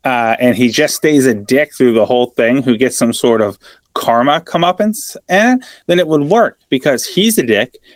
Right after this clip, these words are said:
Everyone in the movie treats him like he's a dick, and they move along from it, right? And I think it's, uh,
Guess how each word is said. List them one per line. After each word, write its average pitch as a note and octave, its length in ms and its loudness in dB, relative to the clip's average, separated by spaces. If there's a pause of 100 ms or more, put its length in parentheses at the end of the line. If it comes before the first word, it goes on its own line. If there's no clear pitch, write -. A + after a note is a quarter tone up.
(160)
Everyone F3 500 4
in D#3+ 100 0
the D3 60 2
movie D#3+ 320 2
treats A3 420 -2
him C3+ 160 2
like G#2 180 2
he's G#2 220 -4
a G2+ 60 -4
dick, F#2+ 380 -6 (320)
and A#3 200 0
they A3+ 80 4
move A3 200 4
along B3+ 340 4
from F2 240 -4
it, - 120 -14
right? F3+ 320 0
And D#3 300 -2 (200)
I F3+ 140 -4
think F#3 320 -2
it's, - 240 -4 (340)
uh, D3 100 -2